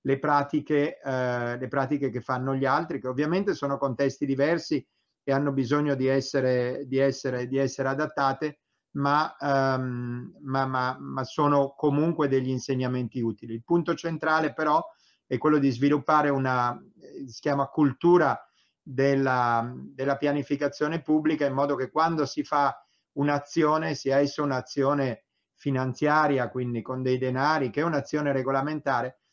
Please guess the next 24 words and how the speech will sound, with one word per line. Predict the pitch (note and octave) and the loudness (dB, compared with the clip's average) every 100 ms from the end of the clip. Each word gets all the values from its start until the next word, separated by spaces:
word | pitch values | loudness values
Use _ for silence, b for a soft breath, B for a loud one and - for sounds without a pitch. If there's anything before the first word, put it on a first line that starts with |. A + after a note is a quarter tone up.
| _ - | _ -6
che | C#3+ | -6
ci | - | -2
si | E3+ C3 | -4 2
ponga | F#3+ G3+ F#3 | 4 4 4
la | D#3+ | 2
domanda, | D3+ D3+ D3 C#3 C3+ C#3+ | 2 2 2 0 0 0
e | D3 | -2
qui | D3 D3 | 2 2
è | |
l'aspetto | B2+ - C#3 A#2 - | 2 -2 -6 -4 -4
culturale, | C3 A#2 C3 B2 B2+ - _ _ | -6 -2 -2 0 -2 -8 _ _
ci | C3 | -10
si | C3+ | -6
ponga | C#3 E3+ E3 | 0 2 2
la | D#3+ | 2
domanda | E3+ D#3+ D#3 D#3+ | 2 2 2 0
di | C#3 C3 | -2 0
qual | D3 D3+ | 2 2
è | E3+ | 2
l'impatto | E3 D3 D#3+ C#3+ - - A#2 _ _ _ | 0 0 2 2 -2 -8 -10 _ _ _
di | A#2+ B2 | -10 -6
questa | - F3+ E3+ - | 2 2 2 -6
determinata | E3 C#3+ C#3+ C#3+ D3+ D#3 D#3 F3 | -8 -4 -2 0 0 0 0 -4
azione | D3+ - C#3 C3 C3 C3 | -4 -2 0 0 -2 -6